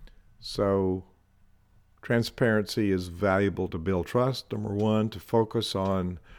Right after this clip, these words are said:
relationship, two, and three, to reframe influence. The leader who leads from the position of power and authority, it's like, "I'm the chairman, I make the decisions."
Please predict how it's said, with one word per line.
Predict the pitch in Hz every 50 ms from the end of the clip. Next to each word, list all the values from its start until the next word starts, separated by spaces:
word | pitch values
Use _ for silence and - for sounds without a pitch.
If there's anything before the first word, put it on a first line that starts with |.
| - - -
relationship, | - 104 104 104 107 110 - - 110 104 - - - 104 - -
two, | - - 135 135 139 139 131
and | 113 104 98
three, | - - 120 120 120 120 117
to | 117 - 113 104
reframe | 101 98 104 117 123 127 123 - - - 123 120 117 117 110 110 107 107 110 104 92 - - - _ _ - - - _ -
influence. | 117 123 135 139 131 - - 135 120 101 87 73 - - - - - -
The | - 110
leader | 113 120 139 156 165 170
who | 143 143 135
leads | 123 123 131 135 135 131 120 - - - - _ _ _ _ _ _ _ - - _ _ -
from | - 127 123 117
the | 110 113
position | - 120 107 98 117 123 117 - 131 123
of | 110 104 - -
power | - 120 113 110 107 107 104
and | - 104 104 104
authority, | 101 110 - - - - - - - - 123 123 117 113 107 95 87 - - - - 80 82 85 87 98 90 _ _ _ _ _ _ _ _ _ _ _ _ -
it's | - 98 - -
like, | 110 101 95 90 90 - - - - -
"I'm | 101 98 101 98 98 104 107 113 113 107 104 104 101
the | 95 90
chairman, | - - - 92 87 87 85 87 82 80 78 76 78 73 _ _ _ _ _ _ _ -
I | - 90 95 101 101
make | 98 90 87 90 85 - -
the | - 80
decisions." | 69 82 80 - - 71 71 69 - 82 80 - 82 80 - - - - - -